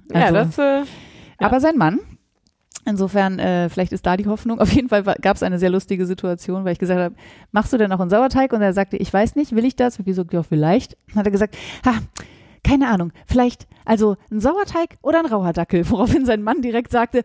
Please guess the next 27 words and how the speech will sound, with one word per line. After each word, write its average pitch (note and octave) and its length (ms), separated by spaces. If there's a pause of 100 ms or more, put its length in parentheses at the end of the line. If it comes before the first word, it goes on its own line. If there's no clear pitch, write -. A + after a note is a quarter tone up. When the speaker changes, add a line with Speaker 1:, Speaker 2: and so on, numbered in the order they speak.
(140)
Speaker 2:
„Ein C#4 160
Sauerteig.“ C4 800
Speaker 1:
Ah. F4 160
Speaker 2:
<laughs> - 320 (880)
Das - 240
ist - 80
Speaker 1:
Sehr E4 160
Speaker 2:
wohl B4 340
Speaker 1:
schön. B3 160
Speaker 2:
seit A#3+ 280
Jahren C4 520
wohl A#3+ 180
ein G#3 200
Thema A#3+ 320
zwischen A3+ 280
den G3+ 120
beiden. G3 160
Mein G#3 120
Bruder A#3 240
Speaker 1:
Ah. A3 40
Speaker 2:
hätte G#4+ 180
gerne F#3 240
einen E3+ 160
rauer F#3+ 260
Dackel - 240
oder D3+ 220
zwei. D#3 500